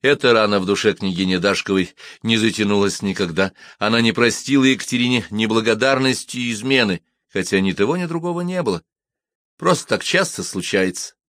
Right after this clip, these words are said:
Люди одно и то же воспринимают по-разному. Кроме того, политика и мораль несовместимы.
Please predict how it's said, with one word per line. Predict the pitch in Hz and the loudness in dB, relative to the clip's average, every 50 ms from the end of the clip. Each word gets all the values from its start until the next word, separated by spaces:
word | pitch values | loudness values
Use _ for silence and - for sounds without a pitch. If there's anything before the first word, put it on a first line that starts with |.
| _ _ _ _ - - - - | _ _ _ _ -20 -20 -16 -8
Люди | 226 240 226 226 170 160 156 | -4 -2 0 0 2 4 4
одно | 135 120 110 123 117 | 4 4 4 2 4
и | 113 107 | 4 4
то | 85 113 104 | 4 4 4
же | 101 98 | 4 4
воспринимают | 95 95 92 - 92 92 92 92 92 92 87 - | 2 0 0 -2 -4 -2 0 0 0 0 0 0
по-разному. | - 98 92 92 90 85 76 78 90 95 - _ _ _ _ _ _ _ _ _ _ _ _ _ _ _ _ _ _ _ _ _ | -2 0 2 2 2 0 -2 -4 -8 -8 -10 _ _ _ _ _ _ _ _ _ _ _ _ _ _ _ _ _ _ _ _ _
Кроме | _ - 160 208 226 214 165 110 | _ 4 4 6 6 6 4 2
того, | - 110 104 107 104 | 4 4 4 6 4
политика | - 113 107 135 185 185 - - - - 104 | 4 4 2 2 2 -2 -4 -8 -4 -2 0
и | 92 | 2
мораль | 90 90 90 92 90 92 95 | 2 4 4 2 2 2 0
несовместимы. | 98 92 - - 107 107 113 117 117 - - - - - - 135 90 - | -2 -2 -2 -4 -4 -4 -4 -4 -6 -8 -10 -10 -12 -10 -10 -10 -12 -12